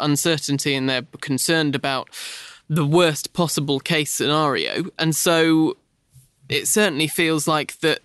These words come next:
the timeline is brought forward. This could happen. There, there,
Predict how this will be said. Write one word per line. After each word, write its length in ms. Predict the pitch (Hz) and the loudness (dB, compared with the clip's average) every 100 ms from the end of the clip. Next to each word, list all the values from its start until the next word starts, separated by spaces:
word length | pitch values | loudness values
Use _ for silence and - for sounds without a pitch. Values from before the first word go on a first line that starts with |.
| - | -6
the 100 | 151 | -4
timeline 720 | 170 180 160 147 139 135 101 _ _ _ - | 0 2 2 2 0 -2 -4 _ _ _ -6
is 120 | 156 | -6
brought 360 | - 180 165 - | 0 2 2 2
forward. 440 | 175 156 123 - | 0 0 -4 -8
This 160 | - 147 | -6 -4
could 180 | - 156 | -2 -2
happen. 540 | 160 - 151 143 117 - | -2 0 2 2 -2 -2
There, 260 | 147 117 | 0 0
there, 140 | 131 | -2